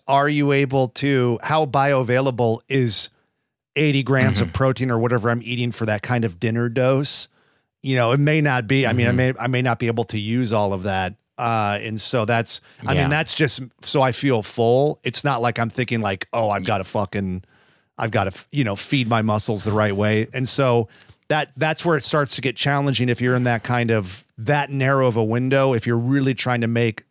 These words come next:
Speaker 1: strength and muscle gains, you know, you might wanna
Speaker 2: Yeah.
Speaker 1: o-, look to open it up a little bit just so that you can get more
Speaker 2: I think
Speaker 1: protein assimilation in.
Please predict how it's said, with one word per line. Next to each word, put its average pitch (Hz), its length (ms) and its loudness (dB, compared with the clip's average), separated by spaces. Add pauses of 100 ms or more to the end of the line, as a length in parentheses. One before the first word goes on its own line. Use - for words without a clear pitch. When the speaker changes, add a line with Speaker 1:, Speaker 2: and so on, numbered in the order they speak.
Speaker 1:
strength 127 520 0
and 113 120 0
muscle 117 360 0
gains, 143 560 0 (720)
you 123 120 0
know, 117 240 2
you 120 180 0
might 131 180 2
wanna 127 200 2
Speaker 2:
Yeah. 92 120 0
Speaker 1:
o-, 143 40 0
look 143 220 0
to 143 100 -2
open 135 240 0
it 117 120 2
up 127 180 2
a - 20 -2
little 117 200 0
bit 101 160 -4
just 123 200 -2
so 156 80 0
that 135 220 0
you 139 100 0
can 123 160 -4
get 117 180 -2
more 117 180 -2
Speaker 2:
I 139 100 0
think 135 260 -2
Speaker 1:
protein 120 140 -4
assimilation 101 680 -2
in. 87 260 -8